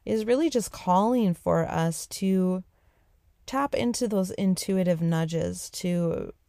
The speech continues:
continue this exploration this week, to really move into that place of knowing that you are an unshakable force for the greater good of all. So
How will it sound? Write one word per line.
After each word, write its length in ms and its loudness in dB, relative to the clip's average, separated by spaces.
continue 520 2
this 220 -2
exploration 880 -6
this 340 -6
week, 340 -8
to 420 -2
really 720 2
move 380 4
into 400 0
that 260 -4
place 300 -2
of 120 -2
knowing 560 0
that 300 -10
you 100 -2
are 140 2
an 80 0
unshakable 880 -4
force 520 -4
for 160 -8
the 100 -2
greater 480 0
good 400 -2
of 240 -6
all. 400 -4
So 540 0